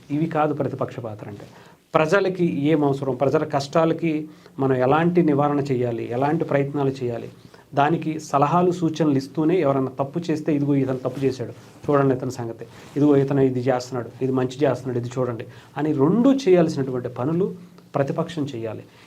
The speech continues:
దీనికి ఒక సొల్యూషన్ కూడా ప్రతిపక్షం ఇస్తే ఎంత హుందాగా ఉంటుందో ఈరోజు పవన్ కళ్యాణ్ గారు అదే చేస్తున్నారేమో అనిపించింది.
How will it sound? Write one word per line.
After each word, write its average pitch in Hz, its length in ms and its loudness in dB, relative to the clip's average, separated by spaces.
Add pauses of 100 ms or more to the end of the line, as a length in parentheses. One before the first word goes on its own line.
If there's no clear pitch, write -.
(140)
దీనికి 156 440 2 (360)
ఒక 139 120 -6
సొల్యూషన్ 202 640 4
కూడా 170 220 2
ప్రతిపక్షం 151 600 -2
ఇస్తే 135 400 -6 (320)
ఎంత 131 200 0
హుందాగా 156 520 4
ఉంటుందో 147 300 2
ఈరోజు 143 280 2
పవన్ 139 300 -4
కళ్యాణ్ 139 240 -2
గారు 131 140 0
అదే 135 140 0
చేస్తున్నారేమో 120 640 -4
అనిపించింది. - 480 -16